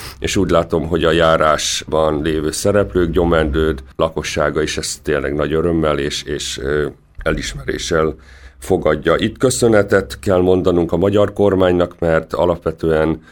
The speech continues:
ennek a kormánynak az idején indult el egy nagyon komoly infrastrukturális beruházás,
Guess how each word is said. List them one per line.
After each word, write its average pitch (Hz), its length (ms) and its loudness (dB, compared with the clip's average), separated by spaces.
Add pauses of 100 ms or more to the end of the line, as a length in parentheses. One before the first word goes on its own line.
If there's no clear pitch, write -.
(200)
ennek 90 260 2
a 87 80 -4
kormánynak 82 500 0
az 78 120 -10
idején 80 340 2
indult 78 380 0
el 82 120 -2
egy 80 80 2
nagyon 87 300 2
komoly 80 540 0
infrastrukturális 78 920 -4
beruházás, 87 680 0